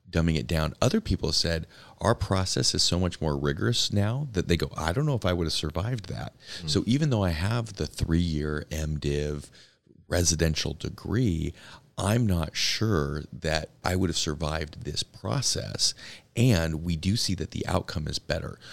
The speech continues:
Speaker 1: So I would just say to be open and free-handed enough to say, "What kind of leaders do we need for this season of ministry?"
Speaker 2: Mm.
Speaker 1: And to at least ask that, what makes that the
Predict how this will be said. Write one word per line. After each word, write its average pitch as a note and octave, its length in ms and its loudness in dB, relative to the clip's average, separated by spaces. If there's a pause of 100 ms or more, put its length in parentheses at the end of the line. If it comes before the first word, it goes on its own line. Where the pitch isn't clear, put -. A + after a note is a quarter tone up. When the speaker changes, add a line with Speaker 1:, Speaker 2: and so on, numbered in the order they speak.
(160)
Speaker 1:
So - 220 0
I D3 160 0
would C3+ 220 2
just - 260 0
say - 460 -2 (560)
to - 160 2
be G2 280 2
open C3+ 360 4
and F#2 160 0
free-handed F2+ 720 2
enough D#2+ 340 -8
to - 120 -6
say, E2+ 400 2
"What F#2 480 -8
kind C3+ 320 0
of A2+ 60 2
leaders F2+ 420 0
do E2+ 200 0
we D#2+ 160 0
need D2+ 440 -2 (260)
for D#2 260 -2
this D#2+ 240 2
season D#2 380 2
of D#2+ 80 -6
ministry?" - 520 -6 (200)
Speaker 2:
Mm. D2 160 -10 (120)
Speaker 1:
And D#2+ 680 0
to G2 200 2
at - 100 0
least D#3+ 420 2
ask F2 300 0
that, - 300 -4
what G#2 360 -4
makes C3 300 -2
that G2 200 -2
the - 120 -6